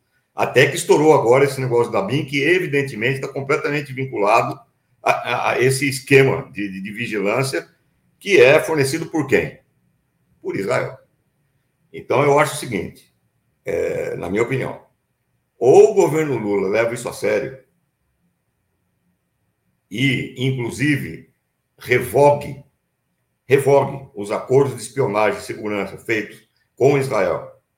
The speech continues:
na época do governo Bolsonaro, ou o governo Lula para de brincar com essa história aí, para de empurrar com a barriga e leve isso a sério, ou, no-, ou nós vamos continuar alimentando a besta. Não é brincadeira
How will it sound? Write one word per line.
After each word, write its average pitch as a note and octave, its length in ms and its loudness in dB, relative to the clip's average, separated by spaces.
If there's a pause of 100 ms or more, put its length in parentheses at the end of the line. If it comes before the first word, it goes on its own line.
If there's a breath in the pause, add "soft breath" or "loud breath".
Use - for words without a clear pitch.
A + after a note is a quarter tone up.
(180)
na F#2+ 160 -4
época A#2+ 260 -2
do A2 80 -10
governo G#2 320 -2
Bolsonaro, G2+ 580 -4 (1040)
ou G3 240 6
o G3 40 4
governo C#3+ 340 2
Lula A2 320 -2
para B2 180 2
de A#2+ 80 -2
brincar A2+ 640 -6 (400)
com A2+ 80 -2
essa G#2+ 160 -2
história F#2+ 400 -2
aí, C#2+ 220 -8 (180)
para B2+ 240 2
de C3+ 100 -2
empurrar A#2+ 320 -2
com A#2+ 60 -6
a A#2 60 -6
barriga F#2 440 -8 (320)
e G2+ 60 -6
leve A#2+ 280 2
isso - 120 -8
a - 60 -12
sério, - 420 -2 (1200)
ou, D3 300 6
no-, E3 420 -2
ou C3+ 160 2
nós F3+ 160 0
vamos E3 200 -6
continuar C3 500 -2
alimentando D#3+ 500 -4
a F3 40 -4
besta. C3 420 -2 (1700)
Não A2+ 180 -4
é C3+ 80 4
brincadeira D3+ 800 2